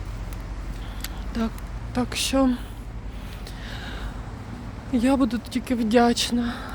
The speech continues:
вашій допомозі і вашим коментарям. І ще раз дякую за ту філіжанку кави, якою ви мене пригостили кожен. Е,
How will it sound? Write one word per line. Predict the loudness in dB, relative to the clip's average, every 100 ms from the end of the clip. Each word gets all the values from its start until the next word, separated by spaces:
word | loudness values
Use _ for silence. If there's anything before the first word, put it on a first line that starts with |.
| -6 0
вашій | 0 0 -2
допомозі | -2 0 2 4 4 4 2 2 -2 -8 -8 -6 -8 -8 -8 -8 -10 -10 -8 -8 -8 -8 -8 -8 -8 -8 -8 -8 -8 -6 -2
і |
вашим | 0 0 2 0
коментарям. | 2 4 4 4 2 4 6 6
І |
ще | 4 2
раз | 4 4
дякую | 4 4 4 2 2
за | 0 0 2 -2 -4
ту | -4 0 0 0 -4 -12 -12 -6
філіжанку | 0 2 2 2 0 0
кави, | 4 4 4 2
якою | 2 2 2 4 2
ви | 2
мене | 2 2 0
пригостили | -2 -4 -6 -10 -8 -4 -2 -4 -4
кожен. | -2 -2 2 4 4 2 -12 -14 -12 -12 -12 -12 -14 -14 -16 -14 -6
Е, | -2 -2 2